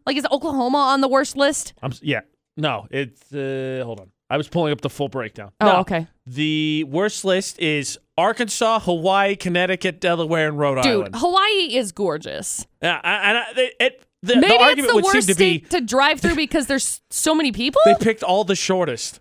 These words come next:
Speaker 2: Maybe.
Speaker 1: Question mark?
Speaker 2: They picked all the shortest states, all the
Speaker 1: That's
Speaker 2: smallest states, the worst to
Speaker 1: stupid.
Speaker 2: drive through. Arkansas, I don't know what their, their beef is. I drove through Arkansas. I didn't think it was that bad.
Speaker 1: I think Arkansas is probably boring, but I
Speaker 2: Uh,
Speaker 1: don't know. I've
Speaker 2: to
Speaker 1: never
Speaker 2: answer
Speaker 1: driven
Speaker 2: your
Speaker 1: through
Speaker 2: question,
Speaker 1: Arkansas.
Speaker 2: Oklahoma finished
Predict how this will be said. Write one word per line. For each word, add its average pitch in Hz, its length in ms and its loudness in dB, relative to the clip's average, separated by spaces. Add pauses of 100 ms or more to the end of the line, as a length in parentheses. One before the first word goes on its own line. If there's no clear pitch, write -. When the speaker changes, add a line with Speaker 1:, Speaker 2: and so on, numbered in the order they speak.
Speaker 2:
Maybe. 220 300 0
Speaker 1:
Question 339 360 0
mark? 571 260 0
Speaker 2:
They 196 120 0
picked 233 160 0
all 233 240 0
the 220 100 0
shortest 226 440 0
states, 190 360 0
all 196 100 2
the 233 80 4
Speaker 1:
That's 320 100 -4
Speaker 2:
smallest 226 400 2
states, 202 260 0
the 196 80 0
worst 185 100 0 (120)
to - 60 -4
Speaker 1:
stupid. - 20 -6
Speaker 2:
drive 151 240 -4
through. 110 200 -10
Arkansas, 185 560 -2
I 170 80 2
don't 165 140 -4
know 160 80 0
what 151 160 -4
their, 135 220 -4 (340)
their 139 80 -6
beef 131 260 -6
is. 107 140 -8
I 135 100 -2
drove 139 280 -2
through 120 140 -6
Arkansas. 110 300 -6
I 113 60 -6
didn't 127 140 -8
think 135 100 -4
it 127 60 -6
was 110 100 -12
that 123 240 -2
bad. 104 400 -6 (140)
Speaker 1:
I - 40 -10
think 254 120 -4
Arkansas 190 360 -2
is 175 80 -6
probably 180 280 -4
boring, 170 340 -4
but 135 60 2 (100)
I 131 60 2
Speaker 2:
Uh, 131 60 2
Speaker 1:
don't 165 80 -2
know. 156 240 -6 (500)
I've 165 60 -2
Speaker 2:
to 175 40 -8
Speaker 1:
never 180 120 0
Speaker 2:
answer 202 200 -4
Speaker 1:
driven 190 80 -2
Speaker 2:
your 190 160 0
Speaker 1:
through 170 100 -2
Speaker 2:
question, 160 300 -2
Speaker 1:
Arkansas. 156 180 -2
Speaker 2:
Oklahoma 180 480 -4
finished 175 400 -6